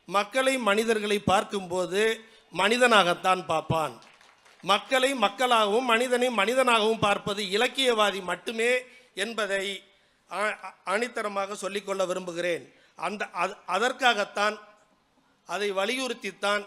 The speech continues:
இது போன்ற விழாக்களை கம்பன் கழகம் நடத்தி வருகிறது. சில வாரங்களுக்கு முன்பாக, சில வாரங்கள் இல்ல, சில நாட்களுக்கு முன்பாக இதே மேடையில் ஒரு நீதி அரசர் உரையாற்றினார்.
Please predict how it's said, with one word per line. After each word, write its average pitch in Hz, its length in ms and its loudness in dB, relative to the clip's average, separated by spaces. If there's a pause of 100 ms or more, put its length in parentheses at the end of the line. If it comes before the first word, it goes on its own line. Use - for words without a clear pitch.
(140)
இது 202 220 -8
போன்ற 240 360 -4
விழாக்களை 202 680 -4 (360)
கம்பன் 233 380 -4
கழகம் 208 280 -6
நடத்தி 196 320 -6
வருகிறது. 156 480 -8 (2000)
சில 254 320 -4
வாரங்களுக்கு 240 640 -2
முன்பாக, 196 800 -2 (560)
சில 208 240 -2
வாரங்கள் 220 460 0
இல்ல, 196 220 -4
சில 214 200 -6
நாட்களுக்கு 220 560 -4
முன்பாக 202 600 -6
இதே 208 320 -2
மேடையில் 214 460 -2
ஒரு 208 220 -4
நீதி 247 380 -6
அரசர் 208 340 -4
உரையாற்றினார். 180 720 -4